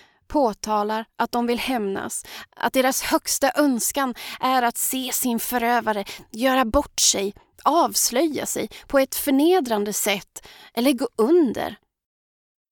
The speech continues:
Jag vet också att denna hotfulla attityd gentemot sin förövare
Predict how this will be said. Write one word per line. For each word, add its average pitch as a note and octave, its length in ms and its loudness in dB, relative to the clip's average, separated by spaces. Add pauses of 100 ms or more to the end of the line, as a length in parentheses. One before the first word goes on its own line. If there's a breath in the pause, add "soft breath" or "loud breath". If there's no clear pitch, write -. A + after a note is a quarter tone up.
(200)
Jag D4+ 160 6
vet C4 340 -4
också A#3+ 380 -4 (360 loud breath)
att C4 160 0
denna B3 520 0 (480 loud breath)
hotfulla C4+ 1000 -4 (220 soft breath)
attityd C4+ 760 -2
gentemot G#3+ 540 -2
sin G3+ 160 -2
förövare G3+ 580 -2